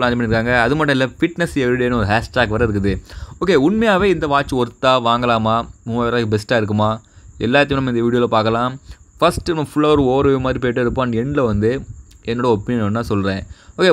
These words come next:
பஸ் பாக்ஸோட பேக் சைடு பார்த்தோம்னா மெயினான ஸ்பெசிஃபிகேஷன் தான் ஹைலைட் பண்ணிருக்காங்க. இது எல்லாம் நம்ம வீடியோக்குள்ள போக போக பார்க்கலாம். ஓகே, பாக்ஸ் ஓப்பன் பண்ணோம்னா பாக்ஸ்க்குள்ளே பின்னொரு பாக்ஸ் வச்சிருக்காங்க. அந்த பாக்ஸ் ஒரு ஹார்டான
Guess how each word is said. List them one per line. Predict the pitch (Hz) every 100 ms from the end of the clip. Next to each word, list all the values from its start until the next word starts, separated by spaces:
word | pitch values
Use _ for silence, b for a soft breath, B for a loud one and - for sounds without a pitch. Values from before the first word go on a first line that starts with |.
| 143
பஸ் | 151 135
பாக்ஸோட | 151 175 156
பேக் | 165
சைடு | 190 156
பார்த்தோம்னா | 143 139 131
மெயினான | 147 160 151
ஸ்பெசிஃபிகேஷன் | 131 131 131 135 123
தான் | 113
ஹைலைட் | 131 131
பண்ணிருக்காங்க. | 131 120 117 120 131 139 B B B -
இது | 113 110
எல்லாம் | 131 120
நம்ம | 127 127 113
வீடியோக்குள்ள | 117 113 110
போக | 110 104
போக | 107 107
பார்க்கலாம். | 98 101 98 95 B B -
ஓகே, | 156 127
பாக்ஸ் | 170 202 202
ஓப்பன் | 160
பண்ணோம்னா | 156 147 147 131
பாக்ஸ்க்குள்ளே | 135 - 143 147 147
பின்னொரு | 139 135 123
பாக்ஸ் | 123
வச்சிருக்காங்க. | 123 117 117 110 123 131 b _ 95
அந்த | 101 98
பாக்ஸ் | 120 - 135
ஒரு | 110 110
ஹார்டான | 123 131